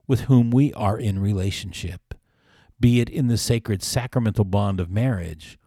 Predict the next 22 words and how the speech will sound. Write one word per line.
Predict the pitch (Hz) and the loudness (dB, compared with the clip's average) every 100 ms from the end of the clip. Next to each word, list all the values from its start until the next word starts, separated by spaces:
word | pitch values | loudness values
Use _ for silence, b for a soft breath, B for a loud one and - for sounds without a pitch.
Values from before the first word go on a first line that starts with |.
| b b b | b b b
or | 127 107 | -2 0
the | 110 - | -2 -2
other | 143 151 127 | 2 4 4
loving | 117 113 120 107 | 2 0 0 0
relationships | 107 117 135 123 107 - 90 - - B B _ _ | 0 0 -2 -4 -6 -6 -6 -8 -14 B B _ _
of | 120 | -8
faithful | - 131 131 - 113 | 0 0 0 -2 -6
family | - 143 147 131 113 | -2 -4 -2 -2 -2
and | 98 | -4
friends | - 165 139 104 95 95 b b | -4 -2 0 -2 -4 -8 b b
that | - - | -12 -4
comprise | 139 - - 82 85 - | -4 -2 -4 -4 -6 -8
the | - | -10
church. | - 127 107 90 - - - _ _ _ _ _ _ _ _ _ _ _ _ b b b | -6 -2 -2 -4 -14 -20 -20 _ _ _ _ _ _ _ _ _ _ _ _ b b b
So | - 156 | -2 -2
how | 123 190 202 | 0 0 0
do | 165 95 127 131 | -2 2 6 6
we | 120 117 - | 6 0 -2
weave | 117 117 107 90 | 0 2 2 -2
ourselves | 90 92 - 101 90 87 - | -4 -6 -4 -4 -4 -8 -8
to | 98 | -8
God? | 87 80 76 73 | -8 -10 -12 -16